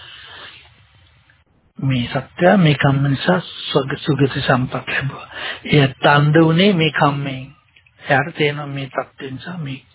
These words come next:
කම්ම විපාක ඥානයක් ඇ-, ඇවිල්ලා වගේ.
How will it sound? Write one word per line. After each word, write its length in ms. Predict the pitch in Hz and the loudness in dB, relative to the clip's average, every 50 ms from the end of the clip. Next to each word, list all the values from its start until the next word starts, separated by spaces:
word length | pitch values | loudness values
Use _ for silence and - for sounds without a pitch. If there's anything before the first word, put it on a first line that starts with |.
| _ _ _ _ _ _ _ _ _ - _ _ | _ _ _ _ _ _ _ _ _ -20 _ _
කම්ම 260 | _ - 147 143 143 143 | _ -2 -2 0 0 0
විපාක 420 | 143 139 127 - 139 135 127 - | -2 -2 -2 0 0 0 0 0
ඥානයක් 580 | 147 135 131 131 131 127 131 135 151 156 - - | -2 -2 0 0 0 0 0 0 -2 -2 -2 -2
ඇ-, 220 | 135 131 127 - - - | -2 -2 -4 -6 -12 -6
ඇවිල්ලා 400 | - - 139 127 120 123 120 120 | -4 -2 -2 -2 -4 -6 -8 -8
වගේ. 300 | 117 113 117 - - - | -8 -10 -10 -12 -18 -20